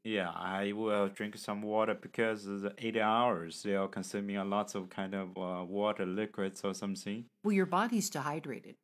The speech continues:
Speaker 2: I
Speaker 1: Yeah.
Speaker 2: mean, that's a fact, or at least right now, that's what they say a fact is. Everything changes over time, right?
Speaker 1: Ye-
Speaker 2: Everything that we know, you wait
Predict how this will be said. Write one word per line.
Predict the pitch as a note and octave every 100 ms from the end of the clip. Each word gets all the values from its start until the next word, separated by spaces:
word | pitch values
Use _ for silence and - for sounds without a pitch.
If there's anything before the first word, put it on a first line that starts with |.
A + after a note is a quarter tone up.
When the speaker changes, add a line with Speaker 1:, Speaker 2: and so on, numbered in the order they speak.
| -
Speaker 2:
I | G2
Speaker 1:
Yeah. | F#2
Speaker 2:
mean, | C#2+ -
that's | F3 F3+
a | - _ -
fact, | - E3+ - _ - -
or | D#3
at | D3
least | F3 D3+ -
right | C#3 D3+ A2
now, | D#3+ C#3
that's | A#2 F#2+ -
what | G#2+ G2
they | F#2
say | - -
a | -
fact | B2 A#2+ -
is. | - - - - -
Everything | G#3 A3+ C#4 B3+ G#3+
changes | A3 G#3 F#3+ F3+ F3
over | D3+ D3
time, | C#3 D3+ A#2+ A2+
right? | C#3 D3
Speaker 1:
Ye- | C3
Speaker 2:
Everything | F#3 G#3+ A3 F#3
that | E3
we | E3 D3+
know, | C#3 C#3 C#3 _ _ _ _ _
you | E3+ D3+
wait | D#3+ E3